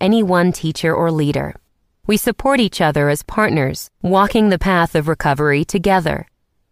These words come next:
This is not a program based in dogma or religion, but in finding the truth for ourselves. This is wisdom that has worked for us,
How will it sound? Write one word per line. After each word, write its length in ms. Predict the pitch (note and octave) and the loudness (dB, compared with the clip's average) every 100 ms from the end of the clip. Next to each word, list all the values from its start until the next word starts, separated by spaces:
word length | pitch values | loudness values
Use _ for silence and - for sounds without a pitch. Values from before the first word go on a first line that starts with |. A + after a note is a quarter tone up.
| _ _ _ | _ _ _
This 180 | B3 C#4 | -6 -2
is 80 | B3 | 2
not 220 | C4+ D#4 | 2 0
a 60 | |
program 600 | - A3 G3 F#3 E3 D#3 D3+ | 0 0 2 2 2 2 2
based 400 | D#3 D#3+ - - | 2 0 -4 -2
in 160 | D#3+ | 0
dogma 600 | C#3+ D3+ D3+ D3 C3+ D3+ - | 2 2 0 0 -4 -4 -12
or 180 | - D#3+ | -4 -2
religion, 600 | D#3+ D#3 D3+ D3 C#3 E3 - _ | 0 0 -2 -2 -4 -6 -10 _
but 120 | A#3+ | 0
in 120 | A#3 A3+ | 2 2
finding 420 | A#3 A3+ B3 A#3+ | 2 2 4 2
the 80 | G#3 | 0
truth 460 | - G3+ D#3+ - | -2 -2 -2 -4
for 160 | - F#3 | -4 -2
ourselves. 960 | D3 C#3+ D3+ - C#3+ B2+ - - - _ _ _ _ _ _ _ - | 0 0 -2 -2 -2 -2 -4 -10 -18 _ _ _ _ _ _ _ -4
This 260 | C4 D4+ - | -2 0 -2
is 160 | B3+ | -2
wisdom 500 | F#3+ G3+ G#3 F3 D3+ | 2 0 2 0 2
that 120 | D#3+ | 2
has 180 | F3 F#3 | 0 -2
worked 300 | F#3 F#3 G3 | 0 0 0
for 180 | - D#3 | -2 -2
us, 400 | C#3 D#3+ - - | 0 -4 -10 -14